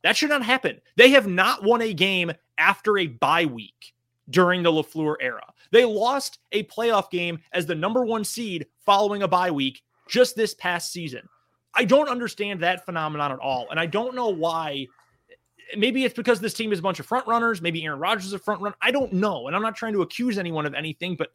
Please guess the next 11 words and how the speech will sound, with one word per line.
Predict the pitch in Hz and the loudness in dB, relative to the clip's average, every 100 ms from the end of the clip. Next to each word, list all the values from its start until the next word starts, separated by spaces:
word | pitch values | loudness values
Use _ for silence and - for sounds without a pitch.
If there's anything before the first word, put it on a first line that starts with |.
| _ | _
I'm | 165 | -4
just | 180 - | -4 -8
trying | 240 214 | -6 -6
to | |
come | - 208 | -2 -4
up | - | -2
with | 165 | -6
explanations | 175 - 156 170 180 160 135 | -6 -6 -6 -4 -4 -6 -4
why | 143 180 185 175 143 _ _ _ _ | 0 4 4 4 -2 _ _ _ _
this | 190 196 | 4 4
happens | - 185 185 185 175 | 0 -2 2 2 2